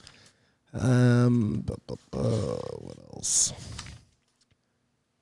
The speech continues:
Oh, and, uh, one more thing that confused me about Joe in this episode. He said, "I hate it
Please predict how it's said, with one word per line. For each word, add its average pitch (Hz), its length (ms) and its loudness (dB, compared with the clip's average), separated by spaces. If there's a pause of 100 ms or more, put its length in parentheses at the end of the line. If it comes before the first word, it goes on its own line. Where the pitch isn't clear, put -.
(1000)
Oh, 156 260 12 (300)
and, 160 260 10 (760)
uh, 165 200 10
one 170 320 12
more 220 180 12
thing 160 200 12
that 135 120 10
confused 127 380 8
me 123 100 10
about 107 240 8
Joe 101 220 6
in 95 80 4
this 95 180 4
episode. 85 440 2
He 160 120 4
said, 165 220 8 (100)
"I 220 200 8
hate 143 400 10
it 98 260 2